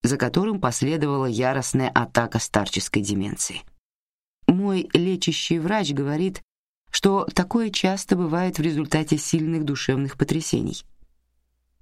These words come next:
А Скунсу за прошлый год пришлось пережить сразу несколько таких потрясений, в том числе смерть матери. Эрик закончил свои дни в хосписе Медоубэнк. Там же умер и Гарри Кларк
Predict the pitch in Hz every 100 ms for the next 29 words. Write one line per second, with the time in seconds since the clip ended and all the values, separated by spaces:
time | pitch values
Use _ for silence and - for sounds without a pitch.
0 | _ - 143 - - 151 202 226 170 123
1 | 139 127 120 117 127 175 - 139 - 131
2 | - 139 110 139 139 127 131 123 123 180
3 | 202 147 110 101 104 - - 104 - -
4 | - - _ _ _ _ _ - 156 147
5 | 127 131 - 123 117 - 123 104 - 156
6 | - 170 - - _ _ _ _ _ _
7 | _ _ _ _ _ _ _ - 202 254
8 | 208 170 170 185 190 175 - 139 131 131
9 | 165 208 196 - 180 185 - 156 156 151
10 | 147 135 113 95 - - - - _ _
11 | _ _ 196 254 254 190 160 180 196 196
12 | - 160 139 139 147 135 - 104 95 -
13 | -